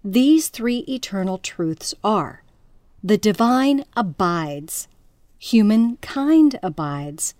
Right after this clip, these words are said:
and certain relationships between humankind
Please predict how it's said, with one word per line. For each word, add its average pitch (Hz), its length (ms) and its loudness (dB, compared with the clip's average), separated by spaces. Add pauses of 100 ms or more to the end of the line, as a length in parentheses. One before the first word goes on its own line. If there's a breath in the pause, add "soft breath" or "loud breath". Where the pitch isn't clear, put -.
(320)
and 233 200 4
certain 302 380 2
relationships 196 840 0 (300 soft breath)
between 277 600 4
humankind 175 840 -2